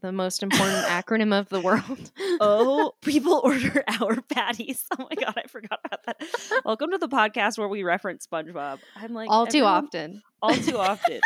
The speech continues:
Speaker 2: I'm like, "Do pe-, do Gen Z kids even know what SpongeBob is?" I don't, I don't know. It doesn't
Speaker 1: Who
Speaker 2: matter.
Speaker 1: knows? It's probably
Speaker 2: Who
Speaker 1: canceled for
Speaker 2: knows?
Speaker 1: them. I'm sorry. I, I, I'm on a,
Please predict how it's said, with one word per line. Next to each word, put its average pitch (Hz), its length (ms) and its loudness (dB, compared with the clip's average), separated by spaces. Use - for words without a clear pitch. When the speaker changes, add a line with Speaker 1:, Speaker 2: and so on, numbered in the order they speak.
Speaker 2:
I'm 247 120 -12
like, 277 160 -10
"Do 262 120 -14
pe-, - 160 -20
do 240 80 -10
Gen 240 300 -8
Z 214 180 -12
kids 208 300 -10
even 180 200 -12
know 156 140 -14
what 175 160 -12
SpongeBob 160 640 -16
is?" 156 360 -18
I 180 120 -12
don't, 165 160 -12
I 262 280 2
don't 196 320 2
know. 143 440 -2
It 202 80 -6
doesn't 226 300 2
Speaker 1:
Who 226 80 6
Speaker 2:
matter. 147 240 2
Speaker 1:
knows? - 260 -8
It's - 140 -12
probably 269 300 4
Speaker 2:
Who 277 100 4
Speaker 1:
canceled 170 480 2
for 175 60 -2
Speaker 2:
knows? 160 80 0
Speaker 1:
them. 147 260 -8
I'm 285 260 2
sorry. 160 540 0
I, 233 540 2
I, 196 240 -2
I'm 202 460 0
on 190 180 0
a, 170 340 -2